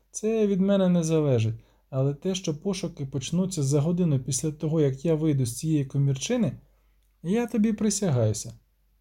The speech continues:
«На що ви натякаєте?» обережно запитав я і одразу поправився. «Ти».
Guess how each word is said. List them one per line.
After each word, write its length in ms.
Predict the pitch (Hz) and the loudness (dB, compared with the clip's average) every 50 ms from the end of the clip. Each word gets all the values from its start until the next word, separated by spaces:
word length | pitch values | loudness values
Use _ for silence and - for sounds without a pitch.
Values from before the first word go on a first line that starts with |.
| _ _ _ _ - | _ _ _ _ -2
«На 120 | - 123 113 | 0 2 2
що 200 | 113 - 175 170 | 2 2 2 4
ви 100 | 175 185 | 4 4
натякаєте?» 720 | 185 185 185 - 196 - 175 143 107 101 98 110 113 - - - _ _ _ _ _ _ - | 4 4 2 -2 -4 -2 2 2 2 2 0 -2 -8 -10 -12 -18 _ _ _ _ _ _ -6
обережно 440 | - 117 113 113 110 123 123 139 135 | -2 0 2 2 2 2 2 2 2
запитав 480 | 123 127 120 117 117 117 - 117 110 110 | 2 2 0 -2 -4 -4 0 0 2 2
я 180 | 113 135 170 | 4 4 4
і 80 | 185 175 | 4 4
одразу 420 | 151 135 127 127 143 147 143 147 | 4 2 2 2 2 0 0 -2
поправився. 580 | 151 151 147 139 127 113 110 107 - - 110 113 | -4 -4 0 2 2 2 2 0 -2 -8 -8 0
«Ти». 260 | - 165 120 113 - | 2 2 2 2 0